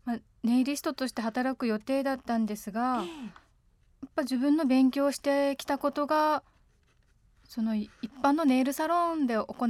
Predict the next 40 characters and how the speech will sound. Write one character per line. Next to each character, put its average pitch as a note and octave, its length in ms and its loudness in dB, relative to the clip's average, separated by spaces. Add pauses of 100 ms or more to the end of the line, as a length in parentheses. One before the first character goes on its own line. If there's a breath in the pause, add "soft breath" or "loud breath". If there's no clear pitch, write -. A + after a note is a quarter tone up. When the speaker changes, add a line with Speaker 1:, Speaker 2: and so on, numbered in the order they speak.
Speaker 1:
っ B3 80 2
て - 140 -4
る A#3+ 100 -2
こ A#3+ 140 -2
と C4 160 -2
と G3+ 440 -2 (340)
ち - 60 -18
ょ - 20 -20
っ - 0 -
と E4 100 0
方 B3+ 260 0
向 C4+ 200 2
性 C#4 180 0
が C4+ 60 2
違 B3+ 300 0
っ C4+ 60 -2
て - 200 -8
ま G#3 200 -6
し - 200 -18
て、 - 140 -8
Speaker 2:
え C4 260 -2
え。 - 1900 -14
Speaker 1:
で、 D4 40 -8
そ - 420 -6
う D4+ 40 -4
い D#4 60 -4
う D#4+ 80 -4
こ F4 120 -4
と F4+ 100 -2
を - 20 2
い C#4+ 80 -2
ろ C4 120 0
い C4 40 -2
ろ、 C#4 100 0 (120)
あ G#3+ 100 0
の、 G#3+ 420 0
職 A3+ 320 -6
員 C4 180 4
の G#3+ 120 2
方 G#3+ 680 0